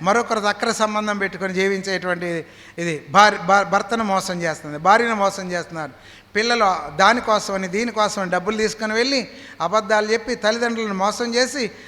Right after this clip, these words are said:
సినిమాలకు వెళ్ళి, షికారులకు వెళ్ళి, బాయ్ ఫ్రెండ్స్, గర్ల్ ఫ్రెండ్స్తో తిరుగుతూ,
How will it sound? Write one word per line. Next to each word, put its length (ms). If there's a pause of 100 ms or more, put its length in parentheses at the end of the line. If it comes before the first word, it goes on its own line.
(120)
సినిమాలకు 500
వెళ్ళి, 220
షికారులకు 560
వెళ్ళి, 180
బాయ్ 280
ఫ్రెండ్స్, 340
గర్ల్ 320
ఫ్రెండ్స్తో 360
తిరుగుతూ, 520